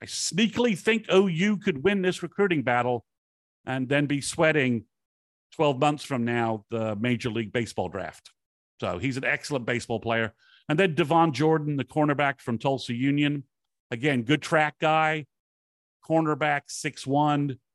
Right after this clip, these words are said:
He's gonna have a big senior year, I think, and ranking-wise, I think by the time all the, everything shakes out, he's like a top two hundred kid. So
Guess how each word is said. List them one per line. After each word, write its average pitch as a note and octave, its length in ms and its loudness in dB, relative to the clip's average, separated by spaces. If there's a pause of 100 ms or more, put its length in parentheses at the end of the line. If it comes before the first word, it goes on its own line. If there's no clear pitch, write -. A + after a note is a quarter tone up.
(160)
He's A#2 160 -8
gonna D3 100 0
have B2+ 160 2
a F#2+ 40 -12 (140)
big D3+ 420 2
senior D3 340 -2
year, C#3 300 2
I C#3 100 2
think, C3 300 -4
and B2 160 -2
ranking-wise, A#2+ 1000 -2 (600)
I C3 140 2
think C#3+ 200 -2
by B2+ 80 -2
the A#2 60 -4
time C#3 260 0
all B2 120 0
the, A#2+ 120 -2
everything B2 320 -4
shakes A2+ 360 -4
out, A2 160 2
he's A#2+ 140 -2
like C3+ 120 -2
a A2 60 -4
top A#2 260 -4
two A2+ 160 -4
hundred F#2 320 -4
kid. E2+ 340 -8 (640)
So A#2+ 460 0